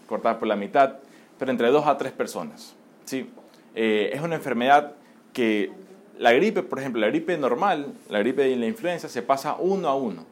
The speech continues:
O sea, si es que yo estoy enfermo, a menos que yo esté en un sitio aglomerado. Pero en general, se habla de un promedio uno a uno en gripe, en gripe de influenza. En coronavirus vemos una tasa de contagio mucho más alta, dos punto cinco por cada persona.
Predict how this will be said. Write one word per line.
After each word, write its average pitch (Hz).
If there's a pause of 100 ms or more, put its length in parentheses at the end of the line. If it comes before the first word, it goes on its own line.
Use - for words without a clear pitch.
(120)
O 104
sea, 117
si -
es -
que 117
yo 131
estoy 165
enfermo, 160
a 117
menos 156
que 139
yo 147
esté 147
en 143
un 131
sitio 127
aglomerado. 92 (400)
Pero 160
en 165
general, 165
se 113
habla 131
de 135
un 139
promedio 131 (380)
uno 135
a 135
uno 147
en 113
gripe, 113 (560)
en 104
gripe 113
de 127
influenza. 104 (280)
En 135
coronavirus 151
vemos 139
una 135
tasa 135
de 127
contagio 117
mucho 139
más 113
alta, 123 (280)
dos 113
punto 117
cinco 143
por 104
cada 104
persona. 87